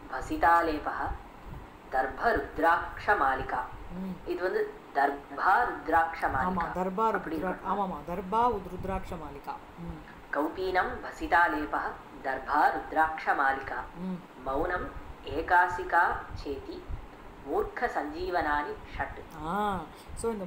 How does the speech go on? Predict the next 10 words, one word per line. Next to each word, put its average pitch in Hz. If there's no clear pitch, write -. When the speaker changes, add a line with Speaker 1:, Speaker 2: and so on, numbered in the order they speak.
Speaker 2:
மூர்க்கங்களுக்கு 285
இந்த, 214
அ, 165
மூர்க்க 277
சஞ்சீவனானி 233
ஷட், 190
இந்த 170
முட்டாளுக்கு 277
அவன் 294
வந்து, 269